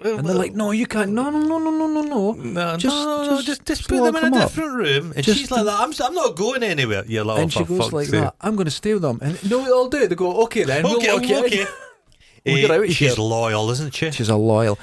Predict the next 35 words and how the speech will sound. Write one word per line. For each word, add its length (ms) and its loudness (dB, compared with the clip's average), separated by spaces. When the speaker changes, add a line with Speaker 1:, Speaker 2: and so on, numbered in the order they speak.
Speaker 1:
'Cause 140 2
Speaker 2:
I 20 4
Speaker 1:
she 120 0
Speaker 2:
th- 120 2
Speaker 1:
had 80 2
a 20 -4
job. 440 -2
Speaker 2:
Ah. 720 4
Speaker 1:
She, 240 -2
she, 320 -2
the 180 -4
rest 380 -2
of 80 -6
the 100 -2
gang, 480 -2
Suicide 560 -2
didn't 180 -2
have 160 -2
a 80 -2
job. 360 -4
Speaker 2:
Is 180 0
this 220 0
my 140 2
partner's 560 -2
theory 420 -6
of 140 -8
strippers? 640 -4
Speaker 1:
Mm-hmm. 220 2
Speaker 2:
When 200 2
you 160 2
go 220 0
to 180 -8
see 180 0
a 80 4
stripper, 580 -4